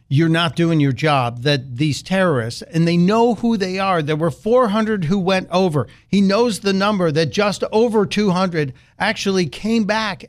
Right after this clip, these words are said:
after being trained by isis in fighting, in terrorism.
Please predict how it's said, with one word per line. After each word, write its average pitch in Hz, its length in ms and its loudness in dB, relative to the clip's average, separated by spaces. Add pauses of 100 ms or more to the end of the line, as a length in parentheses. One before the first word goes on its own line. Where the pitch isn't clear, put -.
after 190 300 -2
being 190 240 0
trained 208 560 -4
by 226 340 0
isis 170 500 -2 (120)
in 220 220 0
fighting, 165 580 -4 (200)
in 208 260 0
terrorism. 185 920 -2